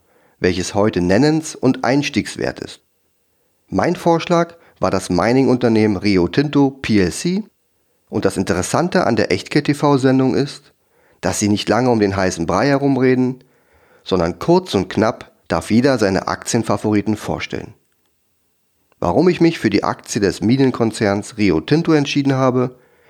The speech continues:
möchte ich dir gerne in meinem heutigen Artikel zusammenfassen. Schlussendlich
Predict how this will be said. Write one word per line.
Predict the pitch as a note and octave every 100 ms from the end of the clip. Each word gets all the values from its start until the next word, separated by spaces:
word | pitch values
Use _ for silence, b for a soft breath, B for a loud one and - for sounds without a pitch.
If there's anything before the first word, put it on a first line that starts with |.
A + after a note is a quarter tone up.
| b
möchte | F2+ A2+ A#2+
ich | -
dir | - G2+
gerne | G#2+ G#2
in | F#2
meinem | E2+ E2 F2
heutigen | A#2+ B2 A2+
Artikel | F2 G#2 - F#2
zusammenfassen. | G#2+ E2+ F2+ - - - - _ _ _ _ _ _ _ _ _
Schlussendlich | - - C3 E3+ D3 E3+ E3+ F3 E3+